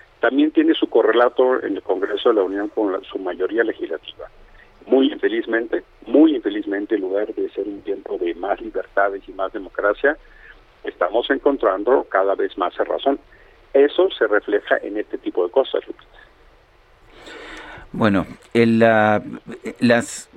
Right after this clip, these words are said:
Speaker 2: las, ah, las consecuencias prácticas entonces serán que en el verano, que hay otro, pues otra pausa en el trabajo legislativo, en, en las sesiones ordinarias,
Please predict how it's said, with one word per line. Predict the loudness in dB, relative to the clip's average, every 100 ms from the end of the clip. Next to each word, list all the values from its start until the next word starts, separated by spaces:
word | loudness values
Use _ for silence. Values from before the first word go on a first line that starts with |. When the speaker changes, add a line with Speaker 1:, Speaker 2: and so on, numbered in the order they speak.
| -14
Speaker 2:
las, | 0 2 2 0
ah, | 4 6 6 4
las | 0
consecuencias | 0 0 2 2 2 2 2
prácticas | 4 2 4 0 2 2 2
entonces | 2 4 2 2
serán | 0 2 4 2
que | 2 2
en | 4 6
el | 6 4
verano, | 4 4 4 4 2
que | 4 4
hay | 4 4
otro, | 2 2 2 4 2 -4 -20 -20 _
pues | -2 -2
otra | 2 0 2
pausa | 4 4 2 0
en | 2
el | 0 -2
trabajo | 0 2 2 0
legislativo, | -2 -4 -2 -2 0 2 4
en, | 6 4 0 -4
en | -2 0
las | 0 -2
sesiones | -4 -2 -2 0
ordinarias, | -2 0 2 4 4 0